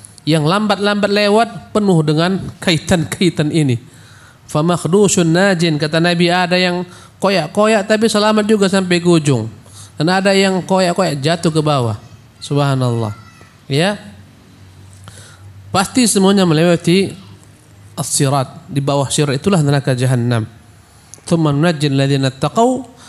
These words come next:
wa nadharu zalimina fiha jathiya. Kemudian kami akan selamatkan orang-orang yang bertakwa. Kemudian kami akan tenggelamkan ke dalamnya orang-orang yang tidak bertakwa, orang-orang yang zalim. Setiap nabi ketika melewati sirat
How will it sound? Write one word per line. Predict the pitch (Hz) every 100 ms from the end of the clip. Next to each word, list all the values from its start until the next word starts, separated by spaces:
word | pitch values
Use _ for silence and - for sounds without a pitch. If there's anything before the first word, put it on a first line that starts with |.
| -
wa | -
nadharu | 135 156 143 135 123
zalimina | 135 123 120 127 123 117
fiha | 127 120 113
jathiya. | 120 110 127 117 113 117 123 - - - -
Kemudian | - 139 143
kami | 139 143 139
akan | 147
selamatkan | 135 131 156 208 156 151
orang-orang | 143 139 131 127 120
yang |
bertakwa. | 120 - 160 147 147 143 - - - -
Kemudian | - 143 143 135
kami | 135 135
akan | 135 127
tenggelamkan | 127 127 160 170 156 139
ke |
dalamnya | 131 131 151 156
orang-orang | 139 - 127 135 135 160 160 127
yang | 117
tidak | - 120 131 - - -
bertakwa, | 123 - 123 - - 123 117 107 - -
orang-orang | 131 131 135 123 120 120
yang | 113
zalim. | 120 117 113 123 110 - - - - - - - - - - -
Setiap | - 127 156 143
nabi | 151 202 214 202
ketika | 180 165 185 160
melewati | 165 214 214 220
sirat | 240 233 226 226 233